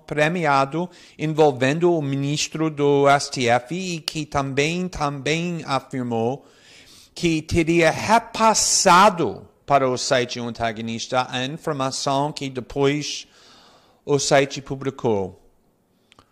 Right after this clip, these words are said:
O antagonista nega que isso aconteceu. Obviamente, como jornalista, eu nunca acusaria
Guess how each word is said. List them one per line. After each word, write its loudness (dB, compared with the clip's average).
O 2
antagonista 0
nega 0
que -10
isso -4
aconteceu. -4
Obviamente, 0
como -6
jornalista, -6
eu -4
nunca -4
acusaria -4